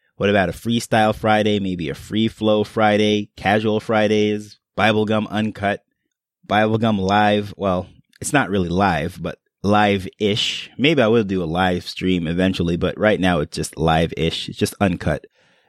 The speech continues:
Um, what else? It could be just anything. Wh-, wh-, whatever you think would be a better name than Follow Up Friday, or maybe I should just stick with that. Just let me know. And like I said, I hope you have a wonderful weekend, and I will have another lesson prepared for you on Monday.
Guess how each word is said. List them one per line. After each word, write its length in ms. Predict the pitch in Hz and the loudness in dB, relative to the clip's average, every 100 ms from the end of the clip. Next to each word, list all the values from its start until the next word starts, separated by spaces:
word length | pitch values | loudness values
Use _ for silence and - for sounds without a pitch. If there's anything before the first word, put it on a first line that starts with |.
| _ - | _ -2
Um, 640 | 92 92 92 90 92 98 - | 0 2 2 0 -2 -6 -2
what 140 | 101 | 0
else? 260 | 85 85 - | 0 -2 -8
It 120 | - | -4
could 180 | 120 101 | -4 0
be 500 | 110 107 107 98 - | 0 2 0 -2 -2
just 300 | 104 98 - - | -4 -4 -6 0
anything. 440 | 143 104 87 85 62 | 0 0 -4 -8 -6
Wh-, 200 | 87 101 | -4 -2
wh-, 220 | 101 98 | -2 0
whatever 480 | 113 127 131 135 131 | 2 2 2 2 2
you 260 | 101 110 | 2 2
think 380 | 120 - 120 120 | 0 0 0 0
would 160 | 104 92 | -2 -2
be 240 | 98 92 | -2 -2
a 520 | - 90 90 90 87 87 - | -2 -2 0 0 -2 -4 -2
better 240 | 107 117 | 0 2
name 340 | 123 127 127 123 | 2 2 2 2
than 180 | 104 101 _ _ _ - - _ _ | -2 -4 _ _ _ -20 -20 _ _
Follow 260 | - 107 110 | 0 2 2
Up 120 | 107 | 0
Friday, 400 | - 104 107 120 | 0 0 2 2
or 220 | 117 127 | 4 2
maybe 220 | 139 147 151 | 2 2 2
I 60 | |
should 140 | 151 135 | 0 -4
just 120 | 135 | -2
stick 180 | 147 117 | -2 -2
with 120 | - | 0
that. 260 | 98 - - _ _ _ | 0 -2 -10 _ _ _
Just 220 | - 101 | -6 -2
let 160 | 101 92 | 0 0
me 100 | 104 | 0
know. 300 | 104 120 139 | 2 0 0
And 520 | 92 95 92 92 87 | -2 -2 -2 -4 -8
like 220 | - 95 104 | -4 -2 0
I 80 | |
said, 240 | 98 87 82 | -2 -4 -4
I 140 | 71 | -4
hope 200 | 101 101 | -2 -2
you 80 | 101 | -2
have 160 | 98 87 | -2 -2
a 80 | |
wonderful 400 | 85 110 110 113 | -2 0 0 2
weekend, 480 | 120 127 139 135 139 | 2 2 2 2 0
and 240 | - 101 98 | -2 0 2
I 80 | |
will 100 | 95 | 0
have 160 | 101 101 | 0 0
another 220 | 98 98 | 0 0
lesson 320 | 98 107 117 | 0 0 -2
prepared 400 | 113 - 113 123 | -8 -4 -2 -2
for 80 | 127 | -2
you 220 | 131 131 | -2 -2
on 200 | 104 - | -4 -6
Monday. 520 | 90 85 69 58 - | -8 -8 -8 -10 -12